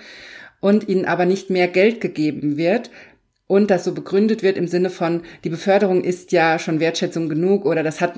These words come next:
das reicht ja wohl dann. Aber das eine hat mit dem anderen ja gar nichts zu tun.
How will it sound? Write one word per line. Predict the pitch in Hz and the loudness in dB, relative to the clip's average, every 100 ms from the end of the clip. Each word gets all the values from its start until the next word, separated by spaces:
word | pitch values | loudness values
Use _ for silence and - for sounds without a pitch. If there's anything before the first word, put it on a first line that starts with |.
| - | -8
das | 165 165 | -8 -2
reicht | 165 170 - | 0 0 0
ja | 147 | 0
wohl | 143 143 | 0 0
dann. | 135 127 - - - - | 0 -2 -8 -20 -20 -2
Aber | 190 208 180 | 0 4 2
das | 180 180 | 0 -2
eine | 185 196 | 2 2
hat | 196 | 2
mit | 190 | -2
dem | 175 | -2
anderen | 180 190 175 | -2 0 0
ja | 156 | 0
gar | 170 | 0
nichts | 165 - - | -2 -6 -14
zu | - 147 | -10 -10
tun. | - 269 214 | -2 2 2